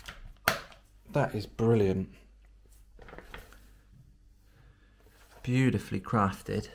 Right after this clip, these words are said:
Smells amazing. If you like a leather smell, then this is for you. Loving that.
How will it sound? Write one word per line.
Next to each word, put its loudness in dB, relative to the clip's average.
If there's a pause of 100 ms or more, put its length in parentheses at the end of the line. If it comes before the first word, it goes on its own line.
(840)
Smells 6
amazing. 4 (100)
If -8
you -2
like -2
a 2
leather 2
smell, -2 (640)
then -2
this -2
is -4
for -6
you. 2 (2000)
Loving 4
that. 0